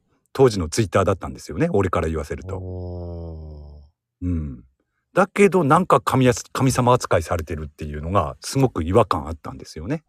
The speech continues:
Speaker 2: あー。
Speaker 1: うん。
Speaker 2: え、じゃあ今、今どうなの？マーカー行ったら。
Speaker 1: 今はね、二、二年くらい前に比べるとフォロワー増やしにくくなったんで、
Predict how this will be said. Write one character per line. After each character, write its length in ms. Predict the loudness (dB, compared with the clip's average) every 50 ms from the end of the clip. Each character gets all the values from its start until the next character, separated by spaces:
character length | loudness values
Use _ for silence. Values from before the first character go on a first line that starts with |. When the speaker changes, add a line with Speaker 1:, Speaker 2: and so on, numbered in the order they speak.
| _ -12
Speaker 2:
あ 40 |
ー。 1400 | -12 -10 -8 -6 -6 -4 -2 0 2 2 2 2 2 2 2 2 0 0 0 -2 -2 -2 -2 -4 -4 -6 -6 -8 -10 -12 -12 -8 -4 -2 -2 -2 -2 -6 -10 -16 -12 -6
Speaker 1:
う 40 |
ん。 80 | -2 -2
Speaker 2:
え、 160 | -2 -2 -2
じ 100 | 0 0
ゃ 60 | 0
あ 20 | 0
今、 380 | 0 -2 -2 0 0 -2 -2 -2
今 280 | -2 -4 -2 -4 -6
ど 140 | -6 -6 -6
う 40 | -6
な 100 | -6 -8
の？ 60 | -10 -8
マ 220 | -6 -6 -6 -6
ー 20 | -8
カ 120 | -10 -12
ー 20 | -12
行 80 | -12
っ 20 | -12
た 120 | -14 -16
ら。 80 | -16 -18 -20 _ _ _ _ _ _ _ _ _ _ _ _ _ _ _ _ _ _ _ _
Speaker 1:
今 360 | 4 6 6 8 8 8 8
は 300 | 8 8 8 6 4 2 -2 -6 _ _ _ 0
ね、 200 | 2 2 2 2 0 -6 -6
二、 360 | -4 0 0 0 0 0 -2 -6 -8
二 340 | -6 -4 -2 0 0 2
年 280 | 4 4 6 6 6 4
く 160 | 2 4 4 6
ら 100 | 6 6
い 60 | 6
前 220 | 6 4 4 4
に 80 | 4 2
比 60 | 0 2 4 6 6 6
べ 100 | 4 2
る 100 | 0 2
と 100 | 0 0
フ 140 | 0 2 2
ォ 20 |
ロ 80 | 4 6
ワ 140 | 6 6 6
ー 60 | 4
増 80 | 4 4
や 100 | 4 4
し 160 | 2 0 -2
に 140 | -2 -2 -4
く 160 | -6 -10 -4
く 140 | -2 0 2
な 160 | 2 2 0
っ 40 | -2 _ _ _
た 120 | -6 -4 -4
ん 240 | -6 -8 -10 -6
で、 520 | 0 2 2 2 2 0 -4 -8 -10 -14